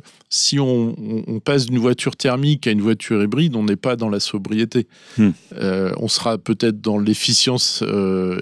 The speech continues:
Speaker 1: écologique ou, euh, le renouvel-, ou le dé-, ou les, ou les énergies renouvelables. Mais, euh, la sobriété, c'est finalement, euh,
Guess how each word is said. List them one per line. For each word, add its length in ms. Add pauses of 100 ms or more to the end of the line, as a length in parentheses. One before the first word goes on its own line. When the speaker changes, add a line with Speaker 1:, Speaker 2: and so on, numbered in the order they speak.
Speaker 1:
écologique 840
ou, 260
euh, 480
le 320
renouvel-, 540
ou 140
le 80
dé-, 300
ou 120
les, 280
ou 120
les 240
énergies 320
renouvelables. 420 (500)
Mais, 260
euh, 120
la 160
sobriété, 640
c'est 200
finalement, 640
euh, 260